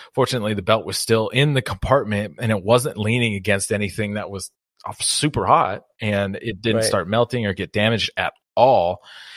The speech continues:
Speaker 1: And just down the road, like, ten miles,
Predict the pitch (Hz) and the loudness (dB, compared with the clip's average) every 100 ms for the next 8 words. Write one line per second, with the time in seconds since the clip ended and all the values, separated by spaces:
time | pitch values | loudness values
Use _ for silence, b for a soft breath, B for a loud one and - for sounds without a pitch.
0 | B B B 120 113 107 95 - 120 120 | B B B 0 2 2 -2 0 2 2
1 | - 113 110 107 95 104 110 110 98 95 | 2 2 2 0 0 2 4 2 -2 -4
2 | - - 120 110 98 107 101 90 90 98 | -4 -4 -2 -2 0 2 0 -2 -8 -12